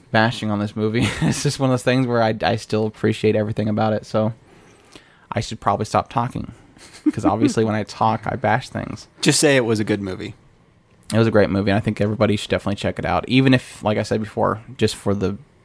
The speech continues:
Speaker 1: artistic aspect of it is just a feat that I think you'll never, ever see again, unless somebody, you know, bootlegs it and copies it and,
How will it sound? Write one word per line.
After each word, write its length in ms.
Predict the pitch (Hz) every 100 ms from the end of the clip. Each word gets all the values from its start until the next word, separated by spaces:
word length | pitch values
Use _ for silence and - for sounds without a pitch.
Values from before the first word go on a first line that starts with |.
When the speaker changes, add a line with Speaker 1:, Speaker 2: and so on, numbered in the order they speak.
| - 98
Speaker 1:
artistic 600 | 101 - 110 - 98 -
aspect 460 | 107 - 92 - 92
of 120 | 104
it 140 | 104
is 180 | 107 104
just 260 | - 98 -
a 40 |
feat 360 | - - 107 -
that 100 | 98
I 120 | 101 - _ -
think 240 | 104 104 - -
you'll 240 | 107 98
never, 400 | 98 95 101 101 -
ever 220 | 95 101
see 220 | - 98
again, 340 | 107 104 101 104 - - - - - - _ _ _
unless 220 | - 98 -
somebody, 400 | 95 90 92 - - - - - - -
you 140 | -
know, 180 | - -
bootlegs 460 | 117 113 90 90 -
it 100 | -
and 100 | 107
copies 380 | - 104 - 98
it 120 | 101
and, 180 | 92